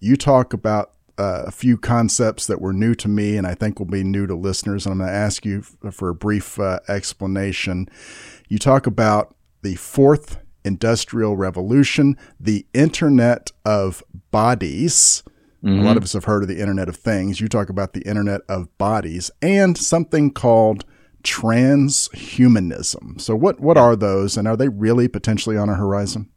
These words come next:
Speaker 2: Oh, yeah. I mean, the fourth industrial revolution, this is, um, this is heralded by Schwab. Uh, he talked about it in his opening remarks, uh, and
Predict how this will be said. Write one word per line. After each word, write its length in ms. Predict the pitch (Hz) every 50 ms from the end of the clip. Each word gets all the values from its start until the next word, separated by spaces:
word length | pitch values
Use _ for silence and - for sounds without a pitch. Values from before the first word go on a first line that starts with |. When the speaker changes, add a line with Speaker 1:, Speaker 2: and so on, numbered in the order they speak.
| _ _ _ _ _ _ _ _ _ -
Speaker 2:
Oh, 80 | -
yeah. 360 | 143 156 151 139 113 87 82 90
I 60 | 107
mean, 220 | 127 135 135 135
the 60 | 135
fourth 340 | 131 - - 180 190 190 185
industrial 420 | 180 165 170 165 143 - 156 156 151
revolution, 640 | 147 139 131 131 127 139 - 147 - - 117 117
this 200 | 123 131 127 -
is, 160 | 123 107 101
um, 400 | 120 117 110 107 101 92 92 - _ _ _ _ _ _ _ _ _ _ _ _ _ -
this 220 | - 139 139 - 135
is 100 | 117 -
heralded 560 | - 127 127 127 123 120 117 120 113 98 90
by 160 | 110 107 104
Schwab. 600 | 95 - - - 110 117 120 117 120 117 117 -
Uh, 160 | 95 98 101 98
he 260 | 98 104 101 - - - -
talked 260 | - 117 113 107 -
about 320 | - 107 101 113 110 107 110
it 100 | 107 104
in 120 | 104 101
his 160 | 101 95 90
opening 380 | 107 107 104 - 113 107 104 101
remarks, 680 | 101 98 98 101 101 101 104 104 - - - - - -
uh, 380 | 92 98 95 92 92 82 67 69
and 480 | 107 104 98 98 92 85 87 82 - -